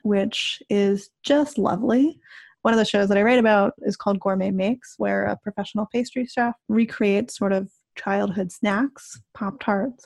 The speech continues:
Hot Pockets, Pokey, Starbursts, Skittles.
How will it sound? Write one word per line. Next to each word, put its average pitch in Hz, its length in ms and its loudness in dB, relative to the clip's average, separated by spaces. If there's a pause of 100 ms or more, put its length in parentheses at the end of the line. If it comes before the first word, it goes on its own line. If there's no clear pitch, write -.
Hot - 200 -6
Pockets, 190 640 -8 (100)
Pokey, 202 720 0 (160)
Starbursts, 214 1000 -2
Skittles. 202 720 0